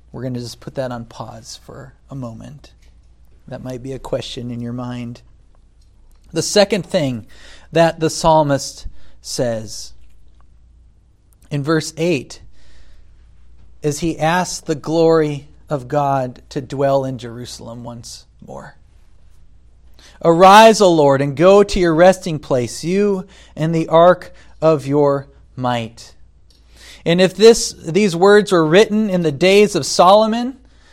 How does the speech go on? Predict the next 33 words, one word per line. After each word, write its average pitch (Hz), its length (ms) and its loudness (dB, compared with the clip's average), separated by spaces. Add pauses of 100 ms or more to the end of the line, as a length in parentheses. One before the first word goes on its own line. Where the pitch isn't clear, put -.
(200)
this 185 320 -4 (400)
would 185 160 -4
be 185 120 -2
part 208 440 2
of 180 240 2
the 175 180 2
dedication 226 800 0
of 185 80 -2
the 185 80 -2
temple 190 580 -4 (300)
and 165 160 -4
asking 196 480 -2
that 143 240 0
God's 180 400 0
Spirit 190 560 -2
would 175 300 0
abide 175 560 -2
in 196 260 -4
the 170 80 -4
temple. 185 460 -8 (800)
But 185 140 6
if 214 100 8
this 240 200 6
was 190 160 2
written 208 240 6
in 190 120 -4
post-exilic 165 840 0
times, 131 320 -8
we 185 80 -4
know 226 240 2
that 214 160 6
in 185 120 -2
Ezekiel, 151 800 -6